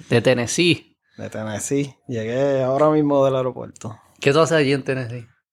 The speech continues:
Speaker 2: Estoy trabajando durante mi daily job, como yo le digo, con, con una compañía E P C, Engineering Procurement and Construction.
Speaker 1: Ok.
Speaker 2: Eh, se llama Bechtel.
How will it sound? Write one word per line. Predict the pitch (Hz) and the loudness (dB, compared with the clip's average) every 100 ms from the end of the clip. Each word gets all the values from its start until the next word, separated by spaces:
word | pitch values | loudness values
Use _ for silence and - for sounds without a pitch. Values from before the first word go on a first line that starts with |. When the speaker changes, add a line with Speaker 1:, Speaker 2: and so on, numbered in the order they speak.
| _ _ _ | _ _ _
Speaker 2:
Estoy | 123 117 135 | -6 -4 -2
trabajando | 147 175 165 180 185 180 165 156 147 135 123 117 _ | 2 4 4 2 2 2 4 4 2 2 0 -6 _
durante | - 123 127 123 131 | -6 -2 -2 -2 -2
mi | 123 120 117 | -2 -4 -4
daily | 120 151 180 165 | 0 2 4 2
job, | 170 170 | 4 2
como | - 143 | 0 -2
yo | 147 | 2
le | 151 151 | 4 4
digo, | 170 160 127 127 _ | 4 4 2 0 _
con, | - 120 117 113 | -8 -6 -6 -8
con | 123 117 | -8 -4
una | 120 | 0
compañía | 143 147 143 143 143 135 | 0 2 2 4 4 2
E | 147 | 2
P | 147 | 2
C, | 143 156 165 - - | 0 -2 -4 -10 -4
Engineering | 120 139 143 135 | 2 4 4 2
Procurement | 135 127 143 143 135 | 0 0 2 2 2
and | 131 | 2
Construction. | 131 127 147 147 - 127 123 - | 0 0 2 2 2 -2 -4 -6
Speaker 1:
Ok. | 139 110 107 127 - | -2 2 4 2 0
Speaker 2:
Eh, | 120 120 | 2 2
se | 110 123 | 2 2
llama | 113 131 123 | 4 2 2
Bechtel. | 131 165 - 156 | 2 0 0 -2